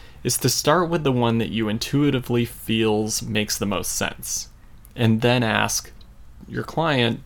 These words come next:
"Does this resonate with you?" And if they say yes, then great, and ask for more information by saying, "How so?" or "Tell me more."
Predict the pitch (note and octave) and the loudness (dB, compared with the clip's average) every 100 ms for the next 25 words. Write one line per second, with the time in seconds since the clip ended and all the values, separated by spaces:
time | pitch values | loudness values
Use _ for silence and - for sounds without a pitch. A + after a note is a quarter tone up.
0 | - A2+ G#2 F#2+ F#2+ - - - - - | 0 2 2 0 -2 -2 -4 -6 -10 -12
1 | - B2+ F2 - C3+ - - - - - | -12 -10 -8 -8 -10 -16 -20 -20 -20 -20
2 | - - - B2 B2 A#2 B2 A#2 A#2+ A#2 | -20 -20 -4 4 4 4 2 4 4 4
3 | B2 E3+ A3+ - - - - B2 A#2+ A#2+ | 2 2 2 0 -2 -6 0 2 4 4
4 | D3 D3 F#2+ G2 G#2 G#2 - - A2+ A2 | 4 0 -2 0 2 2 0 0 2 2
5 | G#2+ G#2+ - G#2 G2+ - - - - - | 0 -2 -2 0 -2 -2 -6 -8 -8 -6
6 | - - G1+ G1+ - - C#3 D3+ A3+ E3+ | -4 -4 -4 -6 -10 -4 -2 0 4 4
7 | F#2 - G2+ G2+ E2 A#2 - B2 C#3 C3+ | 4 -2 -2 -2 -2 -6 0 2 2 0
8 | C#3+ A#2+ - | 0 -2 -4